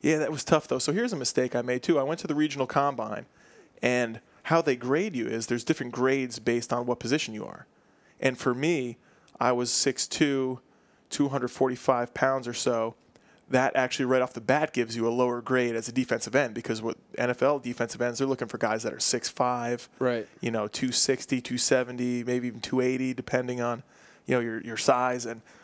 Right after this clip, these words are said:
Speaker 1: they want big hands. I don't have really big hands. Like, all these little
Speaker 2: Got a
Speaker 1: things.
Speaker 2: big heart, though.
Speaker 1: Uh, it's huge. <laughs> But so I made the mistake of,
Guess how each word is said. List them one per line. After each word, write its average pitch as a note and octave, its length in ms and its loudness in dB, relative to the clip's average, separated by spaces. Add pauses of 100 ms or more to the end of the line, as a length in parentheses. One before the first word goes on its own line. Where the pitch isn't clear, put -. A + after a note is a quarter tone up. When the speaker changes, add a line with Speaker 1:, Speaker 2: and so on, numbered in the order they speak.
(120)
Speaker 1:
they B2+ 140 4
want A2 320 -4
big B2+ 260 4
hands. C3+ 480 0
I A2+ 100 4
don't A#2+ 160 -2
have A#2+ 200 2
really B2 200 2
big A#2+ 240 0
hands. C3+ 400 0
Like, A#2+ 120 0
all D3+ 120 4
these D3 160 -2
little C#3+ 180 2
Speaker 2:
Got F3 200 2
a E3+ 60 4
Speaker 1:
things. E3 140 0
Speaker 2:
big D#3 180 2
heart, C3+ 320 -2
though. A#2+ 340 -2
Speaker 1:
Uh, B2+ 140 0
it's C3+ 100 -2
huge. G3+ 480 2
<laughs> - 1040 -8
But - 120 0
so F3 360 4
I D#3+ 140 2
made G3+ 220 2
the E3+ 40 -2
mistake G3+ 520 2
of, B2 260 0